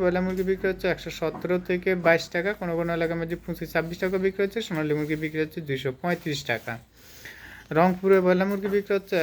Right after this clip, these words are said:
একশো বাইশ টাকা পর্যন্ত, কোনো কোনো এলাকার মধ্যে পঁচিশ টাকা, ছাব্বিশ টাকা বিক্রি হচ্ছে, সোনালী মুরগি বিক্রি হচ্ছে দুইশো আটত্রিশ টাকা।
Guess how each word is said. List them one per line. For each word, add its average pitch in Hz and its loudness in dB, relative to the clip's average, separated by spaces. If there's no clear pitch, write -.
একশো 156 -2
বাইশ 156 6
টাকা 170 2
পর্যন্ত, 175 -4
কোনো 180 -2
কোনো 170 0
এলাকার 170 0
মধ্যে 165 -2
পঁচিশ 170 -6
টাকা, 160 0
ছাব্বিশ 160 -2
টাকা 180 2
বিক্রি 185 0
হচ্ছে, 190 -2
সোনালী 156 0
মুরগি 151 -2
বিক্রি 151 -4
হচ্ছে 180 -6
দুইশো 139 0
আটত্রিশ 143 -2
টাকা। 117 -8